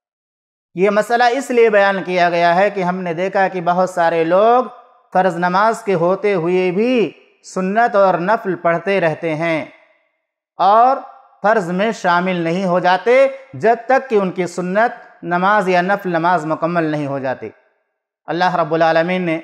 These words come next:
मोहम्मदुर रसूलुल्लाह सल्लल्लाहु अलैहि वसल्लम की ज़िंदगी को हम तमाम मुसलमानों के लिए नमूना करार दिया। अल्लाह रब्बुल आलमीन ने फरमाया, "लक़द कान लकुम फ़ी रसूलिल्लाहि उस्वतुन हसना।"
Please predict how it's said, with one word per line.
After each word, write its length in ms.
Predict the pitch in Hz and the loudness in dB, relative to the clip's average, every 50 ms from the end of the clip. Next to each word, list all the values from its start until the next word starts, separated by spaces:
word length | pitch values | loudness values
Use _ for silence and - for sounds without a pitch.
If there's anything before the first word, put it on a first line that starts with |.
| - _ _ _ _ _ _ | -10 _ _ _ _ _ _
मोहम्मदुर 480 | 180 196 190 254 240 226 208 202 208 185 | -8 -4 -2 -2 0 0 0 0 2 0
रसूलुल्लाह 600 | 185 180 190 202 185 175 165 165 165 175 190 190 | 0 -2 -2 -4 -4 -2 -2 0 0 2 2 0
सल्लल्लाहु 240 | 185 190 185 170 165 165 | 0 -2 -2 -2 0 0
अलैहि 120 | 165 160 | 0 -2
वसल्लम 220 | - 196 180 170 165 | -2 -4 -4 -6 -6
की 120 | 160 165 147 | -6 -8 -6
ज़िंदगी 420 | 139 165 165 160 175 180 196 185 | -4 -4 -4 -2 -2 -2 -2 -2
को 140 | 156 170 151 | 0 -2 -2
हम 160 | 160 170 165 | -2 -4 -4
तमाम 280 | - 165 165 180 185 175 | -4 -2 0 0 0 0
मुसलमानों 520 | 160 156 - 165 156 151 160 170 175 175 170 | -2 -4 -6 -6 -4 -2 -2 -2 -2 -4 -6
के 100 | 170 160 | -8 -6
लिए 100 | 151 147 | -6 -6
नमूना 320 | 147 143 147 151 151 151 143 | -6 -6 -6 -4 -4 -4 -4
करार 320 | 143 - 139 139 139 131 | -4 -2 -2 -2 -2 -2
दिया। 260 | 123 131 127 127 123 127 - _ _ _ _ - | -4 -6 -8 -8 -8 -10 -16 _ _ _ _ -8
अल्लाह 220 | 147 160 165 160 | -4 -2 0 0
रब्बुल 260 | 156 151 139 143 147 143 | 0 -2 -4 -2 -2 0
आलमीन 260 | 139 143 147 156 147 | 0 -2 -2 -4 -6
ने 100 | 147 147 | -6 -6
फरमाया, 320 | 147 - 147 151 156 151 147 | -6 -6 -4 -4 -4 -2 -2
"लक़द 320 | 147 147 - 160 143 151 | -2 -2 -4 -6 -6 -4
कान 260 | - 190 208 226 220 | -2 0 0 2 2
लकुम 340 | 208 202 190 190 190 180 175 | 2 2 0 0 -4 -8 -6
फ़ी 160 | 175 220 220 202 | -2 0 0 2
रसूलिल्लाहि 680 | 190 180 - 220 214 196 180 156 147 160 170 175 160 | 0 0 -2 -4 -4 -4 -2 -2 0 0 0 0 0
उस्वतुन 440 | 151 147 143 - 139 120 139 139 135 | -2 -4 -6 -8 -10 -10 -10 -10 -10
हसना।" 360 | 143 139 - - 123 117 - | -10 -12 -12 -12 -12 -12 -14